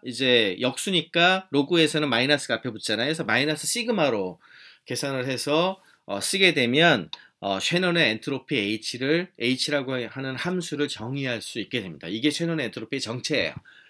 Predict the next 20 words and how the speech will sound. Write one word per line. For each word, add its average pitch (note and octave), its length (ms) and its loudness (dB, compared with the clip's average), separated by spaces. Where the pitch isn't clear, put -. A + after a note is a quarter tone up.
어, B2 560 2
그러면 G#3 280 6
이제 E3 540 8
이게 D#3 580 4
어떤 E3 320 4
의미를 D3+ 300 4
가지고 A#2 260 -4
있는지를 G#2+ 340 -6
알아야 F#2+ 220 -8
되겠죠. E2+ 420 -12
그럼 F3 240 8
이런 E3+ 400 4
엔트로피의 C3 580 0
미닝, A2+ 420 -4
의미가 C#3 320 0
뭐냐? F2+ 640 -8
결국에는 F#3 840 4
이런 G3 300 0
얘기예요. G#2 500 0
어, B2 520 8